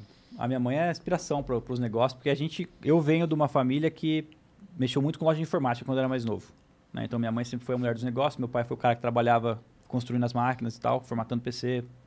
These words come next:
tal, minha mãe tocando o negócio. E desde moleque eu já comecei trabalhando, tipo, atendendo balcão, tentando vender uma placa de rede ali pra alguém que vem comprar, tentando fazer a pessoa fazer uma limpeza no P C dele, fazendo visita na casa dos caras pra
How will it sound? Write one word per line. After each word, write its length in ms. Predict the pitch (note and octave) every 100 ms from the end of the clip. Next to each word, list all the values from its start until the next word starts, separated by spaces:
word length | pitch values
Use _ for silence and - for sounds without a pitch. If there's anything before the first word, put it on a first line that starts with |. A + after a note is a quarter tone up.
| -
tal, 220 | B2 C3+ - - -
minha 100 | C3+
mãe 120 | A#2+
tocando 260 | B2 B2+ C3
o 20 |
negócio. 420 | C3+ A#2 G2+ - - - - - - -
E 160 | - C3+
desde 280 | C#3 F#3 G3
moleque 560 | G3+ D#3 D#3+ - G#3
eu 680 | F3 E3+ F3+ F#3 E3+ C3+ A2+ G2+
já 100 | B2+
comecei 300 | D3+ C#3+ D#3+
trabalhando, 440 | F3 F#3+ E3 C3 - -
tipo, 220 | - - - -
atendendo 400 | A#2+ A#2 B2+ A#2+
balcão, 480 | B2 D#3 D#3+ D#3+ C#3 -
tentando 280 | B2 A#2+ B2
vender 160 | A#2+
uma 100 | B2
placa 220 | A#2+ A#2+ A#2+
de 40 |
rede 160 | A#2+ A#2+
ali 80 | A#2+
pra 40 |
alguém 140 | A2
que 60 | A#2
vem 80 | A#2+
comprar, 500 | C3+ D3 D#3+ D3 A#2+ -
tentando 420 | - A#2+ B2+ B2 A#2 -
fazer 180 | B2+ A#2+
a 40 |
pessoa 260 | B2 B2 B2
fazer 160 | A#2+ A#2+
uma 80 |
limpeza 340 | A#2+ A#2 B2 A#2
no 120 | A#2
P 120 | A2+
C 140 | A#2+ D3
dele, 400 | E3+ E3 C#3 A#2+ -
fazendo 320 | - B2+ C3+
visita 300 | C3 B2 B2+
na 80 | C3+
casa 200 | B2+ B2
dos 120 | B2
caras 260 | - C3 B2
pra 240 | - A#2+